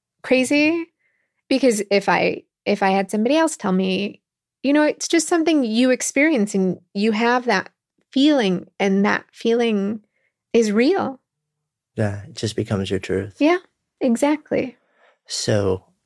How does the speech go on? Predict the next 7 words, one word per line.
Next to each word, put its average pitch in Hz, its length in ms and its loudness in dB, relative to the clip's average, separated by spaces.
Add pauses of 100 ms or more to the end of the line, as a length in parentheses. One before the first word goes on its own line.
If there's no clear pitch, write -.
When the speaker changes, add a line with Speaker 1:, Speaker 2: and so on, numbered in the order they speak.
(1080)
Speaker 2:
as, 113 320 -2
as 98 260 -4
you 98 120 -4
were 98 80 -10
sharing, 92 440 -6
you, - 400 -8 (160)
you, 107 260 -12